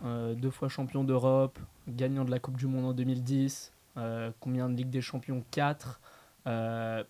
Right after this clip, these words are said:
vous jouez aussi avec un homme qui a une stature, euh, et ça se ressent sur le terrain. Euh, donc oui, Marquinhos, ça reste le chouchou du parc,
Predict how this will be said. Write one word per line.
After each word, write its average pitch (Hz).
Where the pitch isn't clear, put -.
vous 123
jouez 123
aussi 123
avec 123
un 123
homme 131
qui 123
a 117
une 117
stature, 147
euh, 113
et 110
ça 123
se -
ressent 127
sur 120
le 117
terrain. 139
Euh, 107
donc 110
oui, 135
Marquinhos, 135
ça 143
reste 139
le 143
chouchou 147
du 123
parc, 143